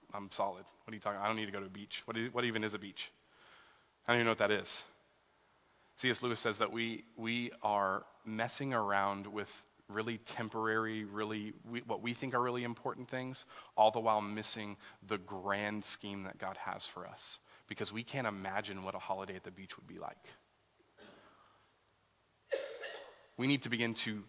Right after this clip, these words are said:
speak, use our words out loud and in our minds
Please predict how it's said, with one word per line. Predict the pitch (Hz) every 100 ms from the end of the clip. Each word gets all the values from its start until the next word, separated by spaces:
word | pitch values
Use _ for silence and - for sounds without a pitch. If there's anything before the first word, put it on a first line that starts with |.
| - _ _ _ _
speak, | - - - - 120 113 - - - _ _ _ _ _
use | 120 131
our | 120 104 101
words | 113 110 98 92 -
out | 117 131 123
loud | 117 110
and | 107
in | 110
our | 107 107
minds | 107 104 98 104 -